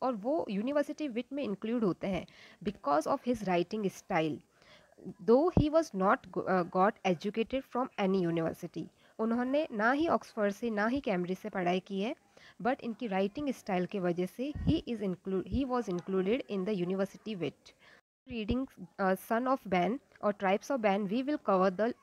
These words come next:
important literary movement, the School of Night। School of Night कई बार स्किप कर दिया जाता है because many student does not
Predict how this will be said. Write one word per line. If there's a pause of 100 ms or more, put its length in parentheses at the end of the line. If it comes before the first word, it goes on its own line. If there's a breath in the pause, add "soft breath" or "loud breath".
important
literary
movement,
the
School
of
Night। (560 loud breath)
School
of
Night
कई
बार (180)
स्किप
कर
दिया
जाता
है
because (440 soft breath)
many
student
does
not